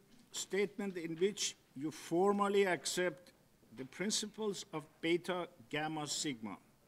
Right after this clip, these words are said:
The words are also listed in your program. "I pledge myself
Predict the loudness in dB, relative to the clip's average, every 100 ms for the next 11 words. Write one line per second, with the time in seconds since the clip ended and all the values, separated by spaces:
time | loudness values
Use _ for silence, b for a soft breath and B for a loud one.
0 | -16 -6 -4 0 2 0 -2 -8 -6 -4
1 | -4 -4 -4 -2 -2 -4 -4 -6 -8 -8
2 | -6 -4 -6 0 0 0 -8 -12 -20 -20
3 | -20 -20 -20 _ _ _ B B B B
4 | B B B B B -4 0 0 -2 -8
5 | -2 -2 -2 -6 -10 -6 -4 -4 -4 -2
6 | -2 -2 -6